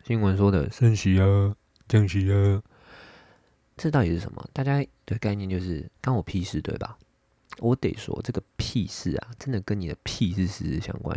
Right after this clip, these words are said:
因为它可能让你不会放屁，因为你连吃都吃不饱了。好，F E D就是所谓的美国联准会。美国联准会听起来很糗，对不对？其实它就是美国中央银行的最高决策会啦，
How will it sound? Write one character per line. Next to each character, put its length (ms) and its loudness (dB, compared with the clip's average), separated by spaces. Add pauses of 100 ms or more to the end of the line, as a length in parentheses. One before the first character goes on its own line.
(120)
因 140 0
为 80 2
它 180 -4
可 180 -6
能 140 -6
让 140 -2
你 120 -6
不 100 -4
会 80 2
放 280 -4
屁， 260 -10
因 100 -4
为 120 0
你 40 -8
连 240 -4
吃 440 -2 (120)
都 140 2
吃 220 -4
不 140 -2
饱 180 -6 (100)
了。 180 -12 (760)
好 220 0 (800)
，F 300 2
E 160 2
D 200 0
就 140 2
是 60 2
所 240 -6
谓 180 0
的 420 -8
美 480 -4
国 400 0
联 320 -2
准 260 -4
会。 300 -2 (340)
美 120 0
国 140 2
联 140 2
准 100 2
会 80 2
听 220 -4
起 40 -4
来 80 -4
很 180 -6
糗， 300 0
对 80 -2
不 60 -2
对？ 180 -2 (460)
其 140 4
实 40 8
它 140 10
就 100 8
是 540 4
美 220 0
国 180 4
中 160 4
央 100 4
银 140 0
行 120 -6
的 100 -4
最 180 -2
高 180 0
决 160 -4
策 220 -6
会 240 -4
啦， 220 -10